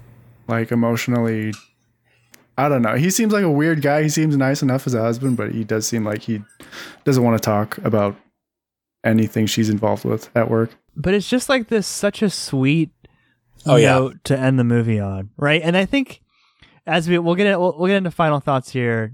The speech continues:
Speaker 2: in a second, but I think what it's easy to take for granted with two thousand twenty-one eyes watching this movie is just the unique blending of tones that this movie really brought together, right? It, it's,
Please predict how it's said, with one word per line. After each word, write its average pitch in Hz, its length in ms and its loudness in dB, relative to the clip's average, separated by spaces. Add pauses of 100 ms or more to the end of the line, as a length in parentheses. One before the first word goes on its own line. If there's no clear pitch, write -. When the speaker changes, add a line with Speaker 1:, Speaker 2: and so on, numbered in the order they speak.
(140)
Speaker 2:
in 135 120 -2
a 120 80 0
second, 120 420 -4
but 139 120 0
I 147 80 2
think 208 340 -2 (1300)
what 185 240 2
it's 196 180 0
easy 208 260 2
to 214 80 4
take 175 280 0
for 165 140 -4
granted 131 760 0 (520)
with 147 260 0
two 170 160 2
thousand 156 380 2
twenty-one 127 580 2
eyes 107 600 -6
watching 139 380 0
this 127 180 -2
movie 127 420 0
is 127 200 -2
just 151 380 -2
the 143 100 0
unique 131 840 -2 (680)
blending 151 640 0
of 127 220 -6
tones 110 760 -4 (220)
that 135 60 0
this 135 160 0
movie 143 240 2
really 131 260 0
brought 123 300 -2
together, 117 400 -6
right? 123 200 -2
It, 151 240 -2
it's, 170 300 -2